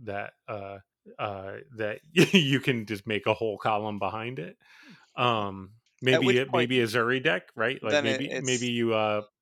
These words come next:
Speaker 1: you play Doppelbox behind it, and then you go Zuri over the top of all of it.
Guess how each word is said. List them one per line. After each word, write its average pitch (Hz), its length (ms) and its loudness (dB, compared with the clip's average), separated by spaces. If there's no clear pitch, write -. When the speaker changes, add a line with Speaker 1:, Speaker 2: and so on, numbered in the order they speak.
Speaker 1:
you 135 180 -2
play 120 200 0
Doppelbox 127 680 4
behind 131 400 -2
it, 135 240 -6
and 107 140 -8
then 107 160 -6
you 101 100 -10
go 104 140 -4
Zuri 104 400 -6
over 101 240 -6
the 101 100 -10
top 104 300 -6
of 104 120 -10
all 107 280 -6
of 117 80 -10
it. - 180 -12